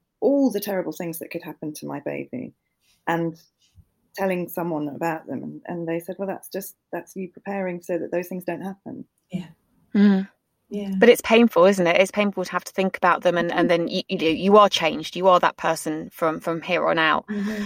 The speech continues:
Speaker 3: I remember someone describing it to me once, like, you, it's like you've had a layer of skin peel-, peeled back,
Speaker 1: <laughs> Yeah.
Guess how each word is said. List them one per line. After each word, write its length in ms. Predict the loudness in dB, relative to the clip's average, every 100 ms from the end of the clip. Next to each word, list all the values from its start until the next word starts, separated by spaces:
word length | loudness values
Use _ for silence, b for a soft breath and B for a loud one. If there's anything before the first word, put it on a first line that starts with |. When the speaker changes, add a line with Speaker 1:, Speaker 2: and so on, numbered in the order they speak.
| 2
Speaker 3:
I 60 | 4
remember 300 | 6 6 6
someone 340 | 4 2 0 -4
describing 420 | -6 0 2 0
it 60 | -2
to 80 | -2
me 120 | -2
once, 260 | -2 -2
like, 260 | -2 -2 -6
you, 160 | -10 -10 _ _ _ _ _ _ -2
it's 160 | 2
like 160 | 2 2 -6
you've 160 | -8 0
had 140 | 0
a 20 | 4
layer 200 | 4 4
of 60 | 2
skin 220 | 0 0
peel-, 200 | -2 -4 -4
peeled 280 | -2 -2 0
back, 260 | 0 0 -4
Speaker 1:
<laughs> 60 | -4
Yeah. 280 | -4 -6